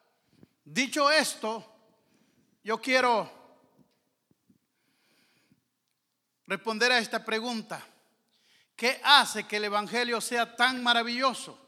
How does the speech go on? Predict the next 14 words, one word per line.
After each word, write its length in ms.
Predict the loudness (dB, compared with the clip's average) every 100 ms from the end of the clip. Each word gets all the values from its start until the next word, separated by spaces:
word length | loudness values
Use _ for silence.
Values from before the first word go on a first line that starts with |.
| _ _ _ _ _
¿Qué 180 | -4 4
hace 360 | 6 6 4 -6
que 140 | -6
sea 520 | -4 0 4 2 0 -12 -20 _ _
tan 280 | 0 0 -2
único? 600 | -2 0 0 -2 -8 -20 -20 _ _ _ _ _ _
Que 120 | -14
sea 380 | -8 -4 -4 -2
tan 340 | 0 0 -2 -2
poderoso, 800 | -2 0 -2 -4 -8 -16 -20 _ _ _ -10
que 140 | -6
sea 260 | -2 0 0 2
tan, 480 | 2 2 -4 -12 -18 _ _ _ _ _
ah, 520 | 0 2 4 2 0